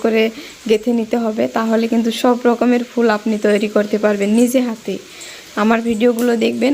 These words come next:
আশা করছি এইরকম ভিডিও আমি আরও দিতে ইচ্ছা করবো আর কি। যদি আপনাদের ভালো লাগে জানাবেন, তো আমি আরও চেষ্টা করব এইরকম নতুন নতুন ভিডিও দেওয়ার জন্য। আর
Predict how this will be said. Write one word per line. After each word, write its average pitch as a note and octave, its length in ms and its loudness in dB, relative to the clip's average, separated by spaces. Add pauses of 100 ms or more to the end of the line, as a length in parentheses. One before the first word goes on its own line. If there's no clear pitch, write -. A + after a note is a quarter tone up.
(140)
আশা A#3 240 0
করছি A3+ 220 0 (140)
এইরকম A3 280 2 (120)
ভিডিও A3 260 0
আমি A3 120 0 (120)
আরও A3 140 2 (100)
দিতে A3+ 180 0 (240)
ইচ্ছা - 300 -2
করবো A3 260 0
আর G#3 140 -2
কি। C#4+ 100 4 (440)
যদি A3+ 160 2 (100)
আপনাদের A#3+ 320 0 (120)
ভালো G#3+ 160 0 (100)
লাগে A3 220 2 (460)
জানাবেন, A3 400 2 (100)
তো A#3+ 140 -2
আমি G#3 120 0 (160)
আরও G#3+ 220 2
চেষ্টা A3+ 360 0
করব G#3+ 200 0 (340)
এইরকম G#3 300 0 (120)
নতুন G#3 260 0
নতুন A3 180 0 (140)
ভিডিও G#3 240 2 (100)
দেওয়ার G#3+ 280 2
জন্য। G#3+ 180 2 (840)
আর G3 60 2